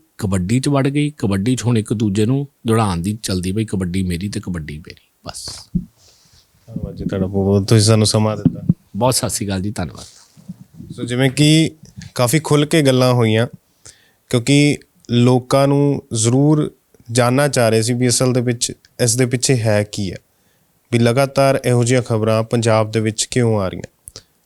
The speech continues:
Speaker 2: ਪੰਜਾਬ ਦੇ ਵਿੱਚ ਇਹ ਗੋਲੀਬਾਰੀ ਜਿਹੜੀ ਹੈ, ਇਹ ਆਮ ਕਿਉਂ ਹੋ ਗਈ,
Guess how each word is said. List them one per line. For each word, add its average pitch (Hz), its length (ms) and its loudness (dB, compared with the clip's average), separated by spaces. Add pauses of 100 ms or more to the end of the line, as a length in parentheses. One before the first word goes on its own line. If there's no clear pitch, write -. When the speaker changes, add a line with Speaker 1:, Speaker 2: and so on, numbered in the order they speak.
(120)
Speaker 2:
ਪੰਜਾਬ 113 380 2
ਦੇ 117 140 0
ਵਿੱਚ 117 480 0 (100)
ਇਹ 117 100 0
ਗੋਲੀਬਾਰੀ 110 640 2
ਜਿਹੜੀ 104 280 -2
ਹੈ, 104 180 -2
ਇਹ 127 100 0 (100)
ਆਮ 110 260 0
ਕਿਉਂ 113 240 -2
ਹੋ 104 140 -6
ਗਈ, - 160 -20